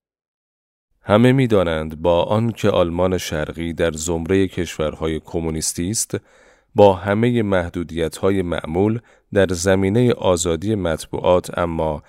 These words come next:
دو جهان رسانه‌ای کاملاً متضاد در آن به چشم می‌خورد. از یک سو رادیو و تلویزیون و مطبوعات تحت کنترل حکومت قرار دارند و از سوی دیگر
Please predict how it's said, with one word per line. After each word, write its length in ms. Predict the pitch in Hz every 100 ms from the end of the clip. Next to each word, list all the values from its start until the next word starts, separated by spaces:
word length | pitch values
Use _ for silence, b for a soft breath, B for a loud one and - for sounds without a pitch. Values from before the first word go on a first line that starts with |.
| b b b
دو 120 | 120 120
جهان 640 | - 101 87 98 104 101
رسانه‌ای 960 | 101 92 85 - 85 82 82 82 87
کاملاً 600 | 85 - 87 82 78 90
متضاد 800 | 123 123 101 90 80 76 73 76
در 200 | 95 80
آن 300 | - 80 76 73
به 80 | 87
چشم 420 | - 92 - -
می‌خورد. 400 | - - - _ _ _ _ _ _ _ _
از 240 | 110 107 101
یک 160 | 127
سو 320 | - - 113 101
رادیو 440 | 95 87 85 104
و 100 | 107
تلویزیون 840 | - 90 82 78 76 82 95 104
و 160 | 95 90
مطبوعات 800 | 87 80 80 - 90 95 98 -
تحت 420 | 95 87 - 90
کنترل 500 | - 85 80 - 85
حکومت 580 | 85 85 78 73 76 85
قرار 280 | 101 98 101
دارند 480 | 104 104 104 107 - b b b b b
و 60 | 104
از 180 | 98
سوی 400 | - - 123 120
دیگر 640 | 101 87 80 87 101 120